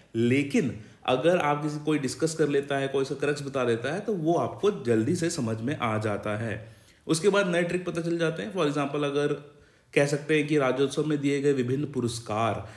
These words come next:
इस प्रकार का कोई टॉपिक है जिसमें बहुत सारे अवार्ड्स हैं, लगभग बाईस चौबीस अवार्ड्स हैं और हर किसको, किसको क्या क्या मिला है, कौन से क्षेत्र में मिला है, अगर आपको रटने में दिक्कत हो रहा है, तो अगर आप साथ में बैठ जाएंगे तो आपको कुछ ना कुछ ट्रिक मिलता जाएगा रटने का।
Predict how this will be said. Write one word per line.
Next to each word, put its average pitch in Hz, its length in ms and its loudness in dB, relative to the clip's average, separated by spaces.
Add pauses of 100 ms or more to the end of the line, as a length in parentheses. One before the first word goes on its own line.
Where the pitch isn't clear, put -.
(100)
इस 123 100 -4
प्रकार 139 320 0
का 143 80 -2
कोई 143 120 2
टॉपिक 139 360 -2
है 143 80 2
जिसमें 131 360 -4
बहुत 120 360 -2
सारे 127 420 2
अवार्ड्स 120 520 0
हैं, 120 420 -2
लगभग 113 220 -2
बाईस 113 320 0
चौबीस 120 320 -2
अवार्ड्स 117 420 -2
हैं 123 60 0
और 120 180 -2
हर 120 180 2
किसको, 127 500 2
किसको 143 240 0
क्या 127 160 0
क्या 131 180 -2
मिला 127 300 2
है, 127 400 -2 (200)
कौन 123 140 -2
से 135 120 -4
क्षेत्र 120 300 -2
में 131 140 2
मिला 123 220 0
है, 127 140 -4
अगर 123 140 -2
आपको 123 240 0
रटने 123 200 -2
में 135 140 -2
दिक्कत 117 320 -2
हो 120 100 0
रहा 117 140 -2
है, - 300 -16 (240)
तो 143 60 2
अगर 151 160 4
आप 165 120 2
साथ 151 360 0
में 160 100 0
बैठ 127 320 0
जाएंगे 117 560 0 (300)
तो - 60 -2
आपको 123 260 -4
कुछ 127 180 0
ना 135 80 -2
कुछ 139 300 -6
ट्रिक 120 180 -4
मिलता 107 300 0
जाएगा 107 360 0
रटने 104 320 -2
का। 92 300 -8